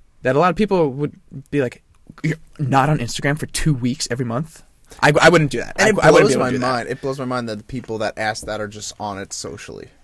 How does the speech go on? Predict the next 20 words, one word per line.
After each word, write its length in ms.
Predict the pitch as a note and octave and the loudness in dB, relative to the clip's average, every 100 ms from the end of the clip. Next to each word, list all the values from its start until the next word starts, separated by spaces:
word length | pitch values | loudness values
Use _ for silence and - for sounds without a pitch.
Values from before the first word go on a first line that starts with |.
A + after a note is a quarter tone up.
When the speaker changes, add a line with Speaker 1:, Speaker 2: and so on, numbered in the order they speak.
| _ _ - | _ _ -12
Speaker 2:
Just 140 | D#3 | -2
like, 80 | E3+ | 0
"Oh, 100 | E3+ F#3 | 2 2
I'm 120 | D3+ | 2
doing 220 | C#3+ C#3+ | 0 0
this 140 | C3+ | -4
for 240 | - - C3 | -6 -6 -6
me," 180 | C3 C#3+ | -6 -10
just 320 | D3 C#3+ - _ _ - | -12 -14 -14 _ _ -10
because 320 | D#3 E3+ D#3 | -8 -6 -4
I 100 | D3+ | -4
wanna 380 | D3+ D3+ D3+ D3+ | -4 -6 -8 -8
be 200 | - D3+ | -4 4
on 80 | |
Speaker 1:
Yeah, 140 | D#3+ E3 | 6 8
they're 140 | D3 | 6
Speaker 2:
Instagram. 40 | C#3+ | 4
Speaker 1:
not 200 | C#3+ C#3+ | 4 4
like 240 | C#3+ B2+ | 2 4
a, 280 | B2+ A#2+ | 2 2